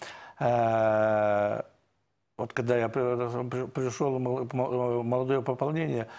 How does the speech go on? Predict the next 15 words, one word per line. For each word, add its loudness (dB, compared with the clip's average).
там -2
всего 2
восемь 0
человек 2
было 0
молодых, 0
а -2
все -2
остальные -2
оста-, -2
уже, 0
которые 0
по -10
полгода, 2
э, 0